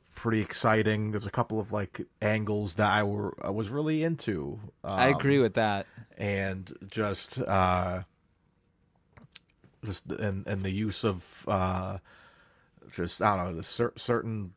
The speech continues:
Speaker 1: uh, camera angles with the fight scenes and all that. So I think
Speaker 2: Mm.
Speaker 1: for that, I think, I think I'm gonna give it, like, a five. I think it's, like, a nice right in the middle. It's not, not like I'm, I would probably, like, go crazy to rewatch. But,
Speaker 2: You give it a
Speaker 1: um,
Speaker 2: five?
Speaker 1: I think, I think a, a solid five is, like, right there.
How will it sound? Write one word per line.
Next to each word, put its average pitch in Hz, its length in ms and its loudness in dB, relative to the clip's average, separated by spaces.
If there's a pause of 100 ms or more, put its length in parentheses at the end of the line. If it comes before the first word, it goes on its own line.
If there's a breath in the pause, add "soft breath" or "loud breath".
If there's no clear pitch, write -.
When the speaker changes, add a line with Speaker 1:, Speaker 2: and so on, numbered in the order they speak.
Speaker 1:
uh, 98 140 0
camera 113 380 0
angles 110 200 -2
with 113 140 -4
the 110 60 -8
fight 139 300 0
scenes 98 320 -4
and 98 80 -6
all 95 180 -2
that. 95 300 -2
So - 140 -2
I 139 60 0
think 113 280 -2
Speaker 2:
Mm. - 40 -8
Speaker 1:
for 135 160 -2
that, 131 260 2
I 123 80 2
think, 131 240 -4
I 113 80 2
think 139 140 -2
I'm 131 100 0
gonna 117 160 0
give 107 220 0
it, 107 40 -4
like, 101 120 -4
a 90 80 -6
five. - 760 -6 (520 loud breath)
I 101 80 -4
think 95 200 -2
it's, - 180 -4
like, 101 140 -2
a 101 60 -2
nice 107 320 -2
right 110 120 2
in 113 60 -2
the 107 60 -4
middle. 104 340 0
It's 101 140 -2
not, 131 180 0
not 117 160 -2
like 147 160 2
I'm, 123 160 0
I 107 120 2
would 107 120 -2
probably, 107 400 2
like, 98 240 0
go 104 160 4
crazy 101 360 2
to 98 120 -2
rewatch. 95 880 -2 (1200 soft breath)
But, 90 260 0
Speaker 2:
You - 60 -2
give 87 80 2
it 78 100 0
a - 40 -2
Speaker 1:
um, - 40 -4
Speaker 2:
five? 123 640 -2 (100)
Speaker 1:
I 104 60 -4
think, 104 200 -2
I 98 60 0
think 104 140 0
a, 87 120 -2 (120)
a 101 60 -6
solid 131 420 2
five 107 540 2
is, 85 160 -8
like, 71 120 -8
right 90 380 -6
there. 76 400 -10